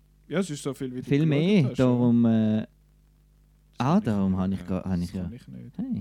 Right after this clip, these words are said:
Speaker 2: nicht schlecht.
Speaker 1: Schade. Ja, also, ich
Speaker 2: Gut.
Speaker 1: habe zweihundertvierundvierzig Diary-Entries.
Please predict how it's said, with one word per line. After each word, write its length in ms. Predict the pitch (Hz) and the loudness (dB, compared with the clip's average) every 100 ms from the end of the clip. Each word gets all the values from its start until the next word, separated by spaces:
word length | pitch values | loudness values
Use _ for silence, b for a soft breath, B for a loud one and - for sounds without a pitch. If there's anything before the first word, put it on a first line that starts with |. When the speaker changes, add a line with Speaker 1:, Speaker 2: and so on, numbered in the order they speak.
| - - | -10 -16
Speaker 2:
nicht 140 | - - | -18 -18
schlecht. 240 | - - | -20 -18
Speaker 1:
Schade. 340 | 107 117 180 - b b b b | -18 -16 -16 -18 b b b b
Ja, 160 | 143 - _ | -10 -10 _
also, 340 | 147 170 117 101 | -6 -6 -8 -8
ich 80 | 143 | -2
Speaker 2:
Gut. 40 | |
Speaker 1:
habe 120 | 127 | -2
zweihundertvierundvierzig 1040 | - 151 147 139 156 160 170 143 147 - - | -2 -8 -6 -8 -6 -6 -6 -6 -8 -8 -16
Diary-Entries. 1200 | 131 139 151 151 151 156 151 170 - 170 196 - | -10 -8 -6 -6 -8 -8 -10 -10 -12 -12 -14 -16